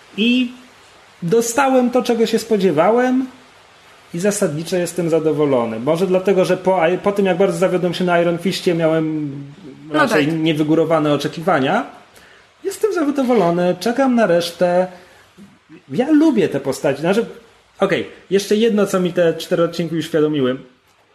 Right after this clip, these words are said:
Speaker 1: to to, że dla mnie cały, cały Netflixowy Marvel to jest Jessica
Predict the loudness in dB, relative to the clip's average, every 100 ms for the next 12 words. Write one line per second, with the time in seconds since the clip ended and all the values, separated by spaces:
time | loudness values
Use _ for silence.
0 | _ -4 -2 0 2 2 2 -2 0 0
1 | 0 0 0 0 2 2 0 -4 -20 _
2 | _ _ _ -10 -2 0 0 -2 -6 -4
3 | 0 0 2 2 0 0 -2 -2 0 2
4 | 0 -2 -8 -20 _ _ -6 -4 -4 -2